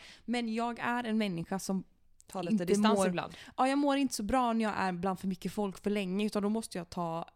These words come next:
Speaker 1: några andetag. Är du med?
Speaker 2: Mm.
Speaker 1: Så att jag kan väldigt,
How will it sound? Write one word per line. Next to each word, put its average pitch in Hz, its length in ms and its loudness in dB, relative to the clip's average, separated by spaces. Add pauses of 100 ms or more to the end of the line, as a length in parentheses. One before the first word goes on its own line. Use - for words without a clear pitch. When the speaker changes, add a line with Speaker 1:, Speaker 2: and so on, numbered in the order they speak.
Speaker 1:
några 185 200 -4
andetag. 196 640 -6
Är - 60 -6
du 196 60 -2
med? 233 160 2 (160)
Speaker 2:
Mm. 175 200 0 (180)
Speaker 1:
Så - 120 -2
att 202 80 -2
jag 226 220 2
kan 262 360 -4
väldigt, 220 420 -4